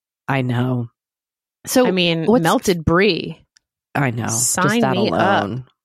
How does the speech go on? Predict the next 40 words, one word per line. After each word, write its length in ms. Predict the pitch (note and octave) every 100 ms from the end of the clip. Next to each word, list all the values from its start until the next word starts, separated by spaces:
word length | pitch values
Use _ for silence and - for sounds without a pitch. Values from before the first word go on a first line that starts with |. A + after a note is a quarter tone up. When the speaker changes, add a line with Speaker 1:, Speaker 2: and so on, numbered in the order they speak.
| _ _
Speaker 1:
I 100 | D3+
think 200 | - F#3+
I 160 | A3+ G#3+
have 80 | F#3+
some 220 | D#3 C#3
brie 300 | C3 B2 C3
in 100 | C3+
my 200 | A2 G#2 -
fridge 640 | - - B2+ C#3+ D#3+ -
from 200 | - B2
a 180 | E2+ - _ - - - - - - _
movie 400 | C#3 C3+ C#3 D#3+
night 340 | F3+ F#3 G3 -
that 100 | G3+
I 120 | G3+
hosted 400 | G#3+ G3 - G#3
this 180 | A3 A#3
weekend, 580 | A3+ A3+ A3+ A#3+ A#3+ D3
and 80 |
I 40 | C#3
Speaker 2:
Oh, 140 | C#3
Speaker 1:
might, 120 | D#3+
Speaker 2:
okay. 220 | - A#3 D4
Speaker 1:
I 60 | D3+
might 120 | D#3+
have. 120 | D3 D#3+ _ -
<gasps> 20 |
Oh 320 | - - - _
my 60 | -
God, 240 | - - -
Dory, 260 | - -
have 160 | - -
you 100 | D3+
watched 300 | E3 - -
Red, 140 | C#3 C3
White, 200 | C3+ -
and 120 | C3+
Royal 260 | B2 B2+ C3
Blue 180 | C3 C#3
yet? 280 | D3+ E3+